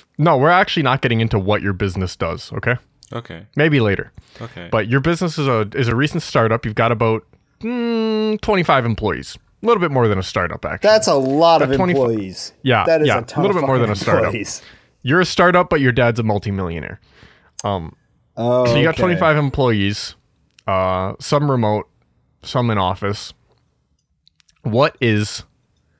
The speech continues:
Speaker 1: the, uh, network that you guys use? What, what is your intrapersonal connection?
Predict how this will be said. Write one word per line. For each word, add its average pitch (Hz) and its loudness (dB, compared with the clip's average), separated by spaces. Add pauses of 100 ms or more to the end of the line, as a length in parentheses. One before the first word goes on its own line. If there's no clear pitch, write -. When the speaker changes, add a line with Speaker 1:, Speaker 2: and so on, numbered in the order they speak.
(420)
Speaker 1:
the, 104 2
uh, 98 4
network 107 -2
that 107 0
you 98 -2
guys 95 0
use? 85 -8
What, 101 -4
what 104 0
is 98 -2
your 98 -4 (100)
intrapersonal 110 -4
connection? 92 -4